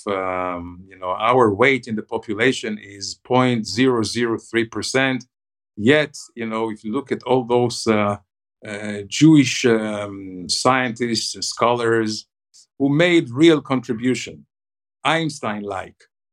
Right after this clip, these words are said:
um, we punch m-, much, much, uh, more than our weight, not just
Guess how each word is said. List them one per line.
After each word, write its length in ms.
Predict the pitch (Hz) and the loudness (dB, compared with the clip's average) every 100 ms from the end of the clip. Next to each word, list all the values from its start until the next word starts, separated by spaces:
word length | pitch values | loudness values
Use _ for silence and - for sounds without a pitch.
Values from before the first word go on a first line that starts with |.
| _ _ | _ _
um, 580 | 113 110 110 107 107 107 | -8 -6 -6 -6 -8 -8
we 180 | 117 139 | -4 -4
punch 560 | 135 131 131 123 - - 120 | -2 -2 0 -2 -6 -12 -16
m-, 220 | 117 120 117 110 - | -14 -12 -14 -16 -16
much, 680 | 127 127 151 180 170 156 | -14 -8 -2 0 0 0
much, 400 | 127 110 - - | 0 0 -2 -4
uh, 360 | 113 104 101 101 | 0 2 2 0
more 360 | 101 110 110 107 | -2 0 2 0
than 140 | 104 | 0
our 180 | 101 101 | -4 0
weight, 420 | 110 139 135 131 - _ _ _ | 2 2 2 -2 -10 _ _ _
not 300 | - 123 156 | -6 0 2
just 260 | 160 139 - | 2 -2 -4